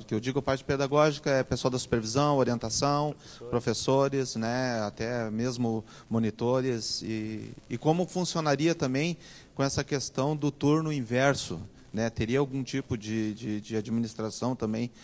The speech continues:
Speaker 1: referente a turno inverso?
Speaker 2: Quer responder? Tá. É, essa é uma questão que a gente vem debatendo há bastante tempo de como vai ser a implantação, né? E por isso que a gente chegou nessa questão de implantar em três escolas primeiro.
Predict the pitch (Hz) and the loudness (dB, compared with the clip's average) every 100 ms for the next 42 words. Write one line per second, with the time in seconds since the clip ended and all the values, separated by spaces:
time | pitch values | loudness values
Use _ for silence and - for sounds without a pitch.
0 | - - 113 110 113 107 101 107 104 95 | -10 -4 -2 0 -2 -2 -6 -4 -4 -4
1 | 107 160 - - - - - - - - | -6 -6 -8 -12 -18 -20 -20 -20 -20 -20
2 | - - - - - - - - - - | -20 -20 -20 -20 -20 -20 -20 -20 -20 -20
3 | - 127 - 135 - - - - - - | -18 -18 -18 -20 -20 -20 -20 -20 -20 -20
4 | - - 104 - - - - - 131 135 | -18 -16 -16 -16 -20 -20 -12 2 4 4
5 | 139 147 180 170 170 - 170 - 170 175 | 2 -2 -2 -2 -2 -2 -2 0 2 2
6 | - 180 135 120 - - 123 131 143 147 | 0 -2 -2 -8 -16 -16 -4 0 0 2
7 | 143 127 127 143 147 143 135 123 123 - | 2 2 2 2 4 6 4 2 0 2
8 | 131 - - 131 131 135 127 127 131 - | 0 -2 0 0 0 -2 -2 0 -2 -2
9 | 120 123 127 127 - 120 107 104 - - | -4 -4 -2 -4 -2 0 0 -2 -6 -20
10 | - - - - 127 123 143 135 - 139 | -20 -12 -10 -2 0 0 -2 -2 -2 2
11 | 131 139 135 147 - 135 127 127 127 131 | 2 2 0 -2 -4 -4 -2 -2 -2 -6
12 | 131 127 131 135 - 127 131 139 - 127 | -4 -4 -4 -4 -6 -4 -4 -6 -4 -2
13 | 127 131 - - 131 123 104 | -2 -4 -12 -12 -6 0 0